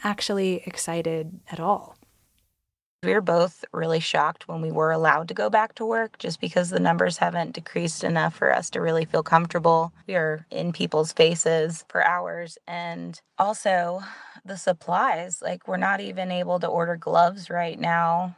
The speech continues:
Speaker 2: Everything is sold out. We're now having to find, you know, other ways to get the things that we need, and, and we wanna make sure that we're, we're supplied with the things that we need to protect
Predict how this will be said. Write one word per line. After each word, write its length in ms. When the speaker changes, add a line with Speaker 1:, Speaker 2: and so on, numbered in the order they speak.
Speaker 2:
Everything 600
is 120
sold 320
out. 460
We're 140
now 260
having 360
to 60
find, 640
you 100
know, 80
other 240
ways 360
to 100
get 420
the 100
things 340
that 140
we 140
need, 380
and, 340
and 160
we 80
wanna 220
make 220
sure 260
that 200
we're, 220
we're 240
supplied 720
with 340
the 120
things 280
that 100
we 80
need 180
to 60
protect 540